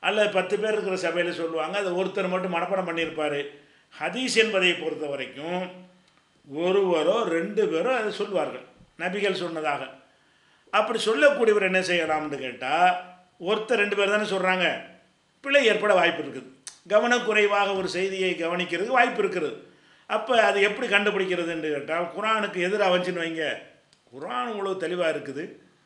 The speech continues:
எழுத்து கூட ரெக்கார்டு, ஆத்தென்டிக்கான ரெக்கார்டு,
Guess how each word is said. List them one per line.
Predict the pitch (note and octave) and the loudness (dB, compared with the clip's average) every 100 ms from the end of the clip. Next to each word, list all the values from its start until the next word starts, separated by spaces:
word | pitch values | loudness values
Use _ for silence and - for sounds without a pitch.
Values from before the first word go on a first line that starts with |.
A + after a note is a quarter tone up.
| _ _ - | _ _ -6
எழுத்து | F3+ G#3+ G#3+ | -4 -2 -4
கூட | G#3 E3+ | -4 -4
ரெக்கார்டு, | D#3 G#3 F#3+ | -4 -2 -2
ஆத்தென்டிக்கான | D3 F3+ - F#3 F3+ G3 F3 | 0 -2 -2 -4 -2 -2 -2
ரெக்கார்டு, | D3+ F3 D#3+ D3 | -4 -2 -2 -2